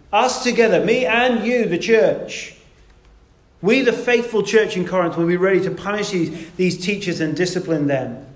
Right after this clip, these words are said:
which probably meant throwing them out of the church. And Paul expects the church to be obedient to God's way. Blessings now,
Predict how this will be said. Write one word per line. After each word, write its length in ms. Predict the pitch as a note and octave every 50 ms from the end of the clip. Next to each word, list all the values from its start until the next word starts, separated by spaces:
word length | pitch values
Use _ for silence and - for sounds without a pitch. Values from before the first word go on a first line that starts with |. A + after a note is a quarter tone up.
| - - - - - - - -
which 160 | - E3+ - -
probably 240 | - C4+ C4+ A3+
meant 220 | F3+ E3 D#3+ D#3+ -
throwing 280 | - - F#3 F3 E3
them 120 | D3+ D3 D3+
out 180 | D#3 E3+ E3+
of 120 | D3+ C#3 B2+
the 60 | B2+
church. 680 | B2+ - F3 E3+ C#3+ - - - - - - - - - - - - - _ _ _ _ _ _ _ _ _ _ _ _ _ _ _ _ _ _ _ _ _ _ _ _ _ _
And 140 | - D3+ C#3+
Paul 180 | - D#3 E3 E3+
expects 640 | F#3+ - - - - - G#3 E3+ - - - - -
the 120 | - C#3+
church 320 | C#3 - E3+ D#3+ D3 D3 -
to 80 | -
be 180 | C#3 C3+ C#3 C#3
obedient 640 | C3+ C#3 D#3+ E3+ E3+ C3+ B2+ A#2 A#2 B2+ - - - - - - - _ _ _
to 100 | - D3+
God's 380 | C#3+ D3+ C#3 C3+ C3 C3 - -
way. 520 | C3+ C#3+ C#3+ C#3 C3 B2+ A#2+ A2+ - - - - - - _ _ _ -
Blessings 520 | D3+ C#3+ - - - A3 G#3+ G#3+ G#3 -
now, 580 | G3 E3+ D3+ C3+ A#2 A2 B2 D3 F#3 G3+ -